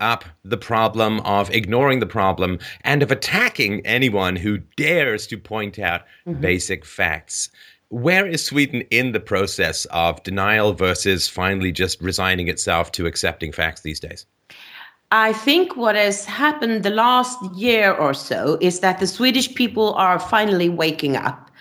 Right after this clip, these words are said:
Speaker 2: I mean, nobody can escape the consequences nowadays. Now we have asylum houses in all the cities, all the small villages.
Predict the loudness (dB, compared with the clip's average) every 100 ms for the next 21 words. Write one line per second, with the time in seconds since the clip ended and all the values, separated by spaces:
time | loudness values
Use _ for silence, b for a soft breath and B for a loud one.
0 | B B B 0 0 2 0 0 -2 0
1 | 2 4 4 2 0 0 -2 0 2 2
2 | 0 -6 B B 0 0 0 0 0 -2
3 | -4 0 0 0 0 0 0 -2 -4 -4
4 | 2 2 2 -2 -4 -4 -4 B B 0
5 | 2 4 2 2 2 2 0 B B -6
6 | 0 2 2 2 0 2 2 2 -2 -4
7 | -2 -2 -2 -4 -2 2 4 4 2 2
8 | 0 0 -6 _ _ -12 0 0 2 2
9 | 2 -2 -4 0 2 2 -2 -2 2 4
10 | 2 0 0 2 2 2 2 0